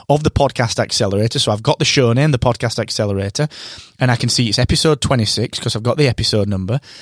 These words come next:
They don't know that the word ep twenty-six in your title is supposed to be an episode. They don't know that, that it's supposed to be an episode number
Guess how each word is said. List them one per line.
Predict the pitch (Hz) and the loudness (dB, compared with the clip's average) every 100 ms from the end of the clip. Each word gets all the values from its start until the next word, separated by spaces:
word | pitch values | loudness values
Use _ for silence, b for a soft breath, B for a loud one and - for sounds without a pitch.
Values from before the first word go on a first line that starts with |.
| B B B | B B B
They | 143 208 | 2 4
don't | 208 196 135 131 | 4 2 2 4
know | 180 104 131 165 b b | 4 4 2 0 b b
that | 131 139 | -2 0
the | 127 | 2
word | 135 139 120 - | 4 4 2 -2
ep | 147 143 - - - | -4 0 -2 -4 -8
twenty-six | - 147 123 - 156 101 - - - _ _ _ - | 0 2 2 0 0 -2 -4 -8 -8 _ _ _ -2
in | 147 156 | 2 4
your | 127 | 2
title | - 151 127 98 101 | 2 2 0 -2 -4
is | - | -2
supposed | - - 120 113 - | -2 0 2 2 0
to | 147 | -4
be | 107 92 139 | -4 -4 -6
an | 160 | -4
episode. | 220 240 - 139 | -2 -2 -4 0
They | 180 | 2
don't | 196 165 | 2 2
know | 196 226 | 2 2
that, | 113 - | 0 -2
that | 131 | -4
it's | 135 | -4
supposed | - 151 - | 0 0 2
to | |
be | 147 | 0
an | |
episode | 170 - 131 | 0 0 0
number | 117 98 95 | 0 -4 -8